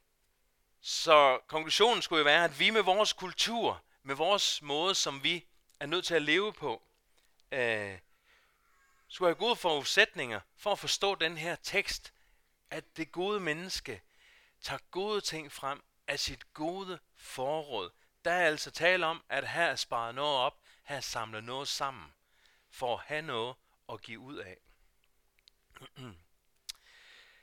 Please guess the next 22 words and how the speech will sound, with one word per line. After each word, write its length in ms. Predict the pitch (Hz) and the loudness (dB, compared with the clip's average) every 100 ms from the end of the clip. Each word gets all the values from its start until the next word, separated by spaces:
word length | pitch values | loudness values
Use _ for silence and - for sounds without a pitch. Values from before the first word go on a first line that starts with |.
| _ _ _ _ _ _ _ _ _ _ _ _ _ _ _ _ - | _ _ _ _ _ _ _ _ _ _ _ _ _ _ _ _ -4
Den 120 | 131 | -2
fem-, 400 | - 170 196 165 | 2 2 0 -6
femte 280 | - 190 185 | -4 2 4
august 460 | 139 139 175 - | 4 4 0 0
i 120 | 151 135 | 2 6
år, 380 | 147 110 85 - | 6 6 -2 -6
så 180 | - | 2
var 160 | 170 170 | 4 4
det 520 | 139 117 107 101 95 - - _ _ _ _ _ _ _ - | 6 6 6 4 0 -6 -20 _ _ _ _ _ _ _ -2
tredive 260 | 139 175 170 | 2 4 4
år 140 | 143 | 4
siden, 440 | 127 143 147 160 | 2 0 -4 -6
at, 360 | 143 98 98 - | -4 -4 -4 0
øh, 260 | 95 90 85 _ _ _ _ _ _ _ - - | 0 0 -6 _ _ _ _ _ _ _ -20 -6
Karin 300 | 113 123 139 | 2 2 2
og 80 | 113 | 4
jeg 260 | 95 123 - _ _ - | 4 4 0 _ _ -12
blev 160 | 98 | -10
kærester. 540 | - 113 139 165 - 90 - _ _ _ _ _ | -2 2 2 0 -6 -8 -10 _ _ _ _ _
Øh, 340 | 117 98 92 90 | -10 -8 -8 -6
det, 400 | 123 123 107 87 | -2 0 0 -2
øh, 140 | 85 | -6